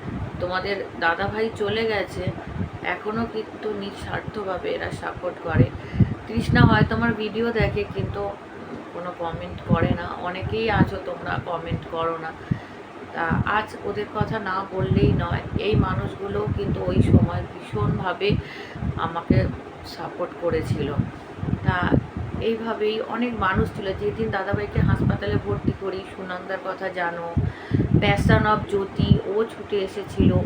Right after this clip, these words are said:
ওই দিন যেদিন অপারেশন হয়েছিল, আম, আম, সেদিন রাত্রে পর্যন্ত যারা জেগেছিল আমার সাথে বারবার ফোন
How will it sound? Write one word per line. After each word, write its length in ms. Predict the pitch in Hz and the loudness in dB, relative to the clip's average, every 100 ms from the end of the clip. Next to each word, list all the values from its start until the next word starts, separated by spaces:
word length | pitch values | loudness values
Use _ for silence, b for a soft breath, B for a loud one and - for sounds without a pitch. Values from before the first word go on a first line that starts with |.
| - | 6
ওই 160 | 208 226 | 6 4
দিন 240 | 220 240 | 4 4
যেদিন 320 | - 202 220 | 6 4 2
অপারেশন 640 | 214 175 - 226 233 233 233 | 0 0 2 0 0 -2 4
হয়েছিল, 480 | 220 208 - 202 190 | 4 4 4 6 6
আম, 160 | 190 - B B B B - - | 6 6 B B B B -14 -4
আম, 2000 | 170 165 160 156 - - - - - - - - - 139 131 147 147 147 143 - - - | 0 0 -2 -6 -10 -12 -16 -14 -14 -16 -16 -14 -10 -4 -2 -2 -2 -2 -4 -4 -4 -2
সেদিন 300 | 202 185 220 | -2 0 0
রাত্রে 600 | 196 170 185 - 240 247 233 | 2 2 0 -2 4 4 4
পর্যন্ত 480 | 226 226 - 254 240 | 2 2 2 4 6
যারা 260 | 247 220 | 8 8
জেগেছিল 720 | 226 - 196 196 247 - 202 | 10 10 8 6 4 6 4
আমার 260 | 190 185 185 | 4 4 8
সাথে 240 | 196 202 | 8 6
বারবার 520 | - 180 180 190 202 208 - | 2 2 4 4 4 2 0
ফোন 240 | 180 175 | 0 0